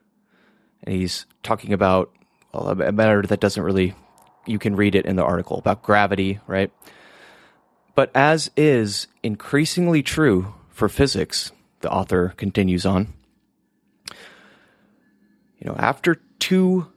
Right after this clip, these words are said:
centuries, it simply doesn't cut it anymore." Or, I'm sorry, the simple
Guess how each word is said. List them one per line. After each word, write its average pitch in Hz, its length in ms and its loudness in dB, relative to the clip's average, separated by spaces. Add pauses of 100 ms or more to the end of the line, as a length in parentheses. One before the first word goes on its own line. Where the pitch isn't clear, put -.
(260)
centuries, - 920 -4 (2250)
it - 220 0 (760)
simply 147 720 0 (320)
doesn't 117 420 0
cut 117 260 0
it - 300 -2 (200)
anymore." 87 500 -2 (840)
Or, 101 120 -2
I'm 101 100 -2
sorry, 82 300 -2 (2250)
the 120 160 -2
simple 143 720 0